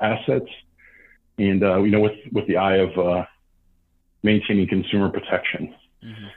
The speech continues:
Speaker 1: and, uh, best practices around custodying those things. So, uh, that's the second half of fifteen oh three,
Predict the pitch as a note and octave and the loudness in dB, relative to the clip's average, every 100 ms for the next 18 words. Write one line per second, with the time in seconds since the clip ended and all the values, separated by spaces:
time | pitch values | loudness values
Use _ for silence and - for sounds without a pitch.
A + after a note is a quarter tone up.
0 | - _ - F2 E2+ F2 E2+ D#2+ G#2 F#2 | -20 _ -4 0 2 2 0 0 0 0
1 | - F2+ - - - E2+ E2+ E2+ D#2+ - | -2 -4 -4 -6 -2 -2 -2 -4 -4 -8
2 | F2 - - E2+ - - - - G2 F2 | -10 -10 -8 -8 -8 -8 -10 -4 -2 -2
3 | - - - - - _ _ G#2 F2+ F2 | -6 -16 -16 -16 -20 _ _ 0 2 0
4 | - - _ _ _ G#2+ A#2+ - G#2+ - | -4 -14 _ _ _ 0 0 2 -4 0
5 | B2 A#2 G#2+ G#2+ - F2 F#2+ - F2 E2+ | 0 0 0 0 -2 -4 -4 -4 -4 -4
6 | - F2 E2+ E2+ | -2 -2 -2 -4